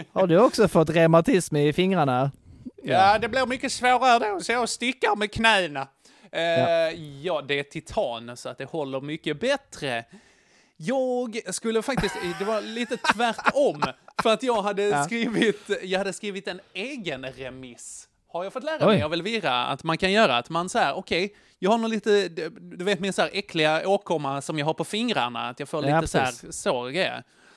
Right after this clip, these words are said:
Speaker 1: Ja, din, så, din, eh, din, eh, spetälska där.
Speaker 2: Exakt. Eh, där vill jag ju komma till en hudklinik, för jag gick en gång i vårdcentral i Malmö och de bara så här, "Nej, jag vet inte vad det är för någonting. Här, här har du en kräm."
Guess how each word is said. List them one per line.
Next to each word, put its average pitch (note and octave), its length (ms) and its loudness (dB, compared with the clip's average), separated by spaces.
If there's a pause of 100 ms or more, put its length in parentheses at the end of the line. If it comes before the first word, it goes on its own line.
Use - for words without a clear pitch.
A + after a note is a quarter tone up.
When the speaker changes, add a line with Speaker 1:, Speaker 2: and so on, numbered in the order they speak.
Speaker 1:
Ja, C#3 240 0
din, D3 160 -2
så, D3+ 180 2 (180)
din, D3+ 240 2
eh, D3 200 0
din, D3 240 0
eh, C#3 160 -2
spetälska D3 640 -2
där. C#3 160 -2 (420)
Speaker 2:
Exakt. - 800 -6 (320)
Eh, D3 100 -8 (300)
där A3+ 260 0
vill G#3+ 160 -6
jag B3+ 120 -4
ju F#3+ 60 -4
komma F#3+ 220 -6
till E3 140 -4
en D3+ 100 -6
hudklinik, D#3+ 600 -6
för F3 80 -6
jag F3 80 -2
gick G3+ 220 -4
en A#3 120 -6
gång F#3+ 260 -6 (200)
i D3+ 300 -6
vårdcentral D3 1300 -2
i D#3+ 80 -6
Malmö D3+ 680 0 (460)
och - 160 -6
de F3 180 2
bara E3+ 180 6
så F#3+ 100 2
här, D3 380 6
"Nej, G#3 260 4
jag D#3+ 100 6
vet F3+ 180 6
inte F3+ 180 -2
vad D#3+ 180 4
det E3+ 100 4
är D#3 40 2
för - 120 -10
någonting. C3 300 -6
Här, F3 160 2
här D#3+ 120 -2
har D#3 180 0
du C#3 120 -2
en C#3 80 -6
kräm." A#2+ 440 -4